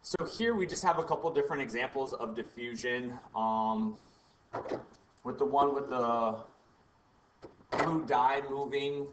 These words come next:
uh, you put the blue dye molecules in, they start off at a very high concentration.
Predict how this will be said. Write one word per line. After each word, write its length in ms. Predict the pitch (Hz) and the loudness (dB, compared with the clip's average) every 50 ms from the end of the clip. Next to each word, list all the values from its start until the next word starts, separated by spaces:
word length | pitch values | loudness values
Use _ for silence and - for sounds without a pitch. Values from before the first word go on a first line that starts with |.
| - - | 0 4
uh, 360 | 117 113 110 110 107 107 107 107 | 6 6 6 6 2 2 0 -2
you 240 | 117 117 110 110 - - | -2 -4 -6 -8 -10 -8
put 160 | - 151 - | -8 -6 -4
the 80 | 139 | -4
blue 260 | 117 110 123 143 139 135 | -6 -2 0 0 0 4
dye 240 | 131 127 131 131 | 6 6 6 6
molecules 540 | 135 135 131 131 127 123 - 127 120 117 - - | 6 4 2 2 0 0 -2 -2 -4 -4 -4 -4
in, 280 | 180 180 185 185 180 165 165 - - | -2 -2 0 -2 -2 -6 -8 -8 -6
they 140 | - 131 120 | -4 -4 -4
start 340 | - - 143 135 139 139 120 | -2 -2 0 2 2 4 6
off 300 | 127 127 131 - - - | 8 8 6 6 2 -4
at 100 | 120 117 | -2 -2
a 40 | 113 | -2
very 300 | 107 117 117 113 113 113 | -2 -2 -4 -4 -4 -6
high 320 | - - - 151 156 151 | -6 0 2 2 4 2
concentration. 920 | 147 - 156 147 131 - 147 143 - 160 147 147 143 - 151 151 143 143 | 0 -2 -2 -4 -2 -4 -6 -6 -4 -2 -2 -2 -2 -2 -2 -2 -2 -2